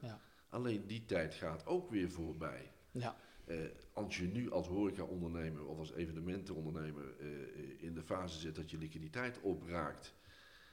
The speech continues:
Speaker 2: dan zit je echt in een probleemsituatie waarbij, eh, eh, eh, de verkoop van een onderneming niet altijd het gewenste resultaat oplevert.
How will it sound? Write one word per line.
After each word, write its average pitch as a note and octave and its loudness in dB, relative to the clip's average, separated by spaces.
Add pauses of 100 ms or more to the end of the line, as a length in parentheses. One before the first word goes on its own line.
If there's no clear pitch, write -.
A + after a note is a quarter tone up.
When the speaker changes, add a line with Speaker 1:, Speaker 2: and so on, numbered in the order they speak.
(220)
Speaker 2:
dan A2 2
zit A2+ 2
je A2 4
echt A2+ 2
in G#2 0
een E2+ 2
probleemsituatie D#2+ -2 (680)
waarbij, D#2+ 2
eh, D#2 -4
eh, D2+ -2
eh, D2 -6 (720)
de F#2 -4
verkoop B2 0
van E2 4
een E2 0
onderneming E2+ 2
niet C3 -2
altijd F2 0
het D#2 -6
gewenste F#2+ -2
resultaat G#2+ 0
oplevert. F#2 2